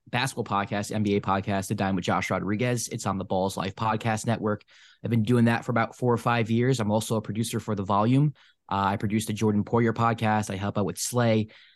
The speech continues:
and I help out with Hoops Tonight with Jason Timpf.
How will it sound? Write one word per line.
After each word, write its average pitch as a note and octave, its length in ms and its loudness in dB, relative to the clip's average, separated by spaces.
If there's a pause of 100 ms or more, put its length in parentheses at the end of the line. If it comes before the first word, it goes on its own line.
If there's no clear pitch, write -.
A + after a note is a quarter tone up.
(100)
and G#2 240 0
I G2+ 40 2
help G#2+ 300 0
out G#2 340 2
with G#2 300 0
Hoops - 280 -2
Tonight A2+ 200 0
with G#2+ 100 -4
Jason G#2+ 320 -2
Timpf. C#3 240 0